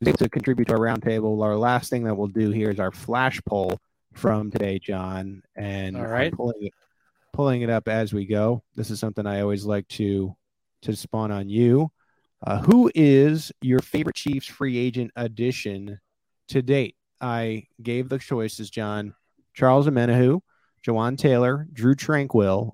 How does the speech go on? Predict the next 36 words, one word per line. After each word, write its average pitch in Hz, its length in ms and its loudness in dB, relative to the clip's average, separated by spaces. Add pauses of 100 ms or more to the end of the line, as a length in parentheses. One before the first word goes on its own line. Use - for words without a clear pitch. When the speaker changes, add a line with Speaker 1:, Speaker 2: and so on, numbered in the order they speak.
Speaker 1:
or 113 200 8
somebody 131 520 2
else. 92 480 -2 (840)
A 107 100 -10 (260)
thousand 151 460 6
Chiefs 139 340 -2
fans 117 320 -2
voted. 90 480 -2 (300)
Who 127 100 4
do 113 60 4
you 98 80 0
got? - 220 -12 (100)
Speaker 2:
Hmm. 120 680 -2 (920)
Well, 156 180 8
I 208 140 10
think 196 500 6
the 143 120 4
one 165 180 8
I 185 160 8
like 143 280 8
the - 80 -2
most 131 340 2
right 135 220 0
now 127 360 -2
is 120 200 -6
Omenihu, 120 540 2
but 123 120 0
I'm 170 180 4
gonna 190 160 2
guess 135 360 0
that 131 140 -4
Chiefs 147 400 -6
fans 131 640 -2
went 127 220 -8
for 123 140 -8
Tranquill. 120 560 -8